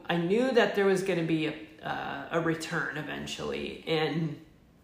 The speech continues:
there was a return. Um, and I, I, I became, you know, a trainer. I became a manager,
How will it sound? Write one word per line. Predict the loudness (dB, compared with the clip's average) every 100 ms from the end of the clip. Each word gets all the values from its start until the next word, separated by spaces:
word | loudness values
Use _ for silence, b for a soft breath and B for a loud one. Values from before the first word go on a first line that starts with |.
| -16 -12 2
there | 4
was | 6 6 6
a | 4
return. | 2 0 0 0 -2 -6 -10 B B B B B B B
Um, | 2 6 6 4 0 0
and | 0
I, | 2 4 6 6 4 2 0
I, | 0 -2 -8 -6
I | -2 -2
became, | 0 0 0 -2 0 0 0 0 -2
you | -2 -2
know, | -2
a | -6 -6
trainer. | -6 -2 -2 -2 -4 -4 -4 -6
I | -6
became | -6 -8 -4 0 0
a |
manager, | 0 -4 -6 -6 -6 -6 -4 -4 -2 -4 -6 -10